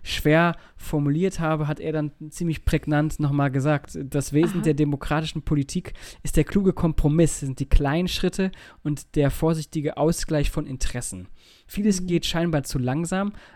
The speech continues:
Speaker 1: aber genau dadurch achtet unsere Gesellschaft die Würde, äh, des Menschen, dadurch ist sie rechtsstaatlich. So,
Speaker 2: Mhm.
Speaker 1: und dann sagt er,
Speaker 2: Ja,
Speaker 1: China
Speaker 2: gut.
Speaker 1: und andere Autoritäten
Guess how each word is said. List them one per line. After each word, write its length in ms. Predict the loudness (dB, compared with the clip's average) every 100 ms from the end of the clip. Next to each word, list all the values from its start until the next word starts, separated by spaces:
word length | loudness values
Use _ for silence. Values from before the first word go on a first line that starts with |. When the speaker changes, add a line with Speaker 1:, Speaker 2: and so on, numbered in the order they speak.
| -8
Speaker 1:
aber 180 | -2 0
genau 220 | 2 0
dadurch 580 | 2 2 4 2 -2 -6
achtet 340 | -6 -6 -6
unsere 280 | -6 -6 -4
Gesellschaft 540 | -2 -2 -2 -6 -6
die 100 | -4
Würde, 420 | -2 -2 -2 -6 -8 _ _ -8
äh, 140 | -6
des 200 | -4 0
Menschen, 480 | 0 0 -2 -4 -4 -10 -20 -4
dadurch 460 | 0 2 2 -2 -8 -14
ist 140 | -8
sie 60 | -6
rechtsstaatlich. 720 | -4 -4 -6 -10 -12 -14 -18 -20 -20 -20 -20 _ -16
So, 180 | -14 -12
Speaker 2:
Mhm. 60 | -14
Speaker 1:
und 120 | -12
dann 120 | -10
sagt 240 | -8 -8 -6
er, 60 | -6
Speaker 2:
Ja, 40 |
Speaker 1:
China 240 | -4 -4 -4
Speaker 2:
gut. 60 | -4
Speaker 1:
und 40 |
andere 220 | -4 -2
Autoritäten 640 | -4 -2 -4 -2 -2 -2